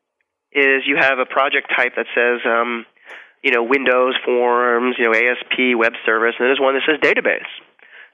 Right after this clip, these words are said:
So you click on the database project, and the first thing it does is it asks you for a connection, and you, you know, provide a connection. And then you can just type in a regular, you know, V B or a C sharp method,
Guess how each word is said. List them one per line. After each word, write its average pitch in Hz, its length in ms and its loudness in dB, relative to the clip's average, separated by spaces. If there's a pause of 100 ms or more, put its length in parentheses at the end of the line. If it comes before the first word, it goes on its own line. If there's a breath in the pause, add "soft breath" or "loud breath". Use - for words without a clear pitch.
(100)
So 127 400 2 (140)
you - 100 -8
click - 240 -2
on 139 360 -2
the 127 60 -14
database 139 440 -2
project, - 480 -2
and 110 420 -6
the - 160 -20
first 123 200 -4
thing 110 80 -6
it 107 100 -6
does 113 200 0
is 127 120 -8
it 113 140 -2
asks - 360 -2
you 120 240 -2 (640 soft breath)
for 117 180 0
a 117 40 0
connection, 135 600 -2 (300)
and 110 160 -18
you, 117 100 -2
you 113 180 -2
know, 113 80 0
provide 113 300 0
a 123 40 -2
connection. 120 500 -2 (640)
And 143 100 -2
then 143 80 2
you 151 80 0
can 151 80 0
just 131 160 -4
type 131 280 0
in 139 380 -2 (320 loud breath)
a 135 60 0
regular, 151 800 2
you 147 140 0
know, 143 280 2
V 131 140 0
B 143 280 2
or 131 100 4
a 131 120 -4
C 135 140 0
sharp 135 240 0
method, 127 420 -2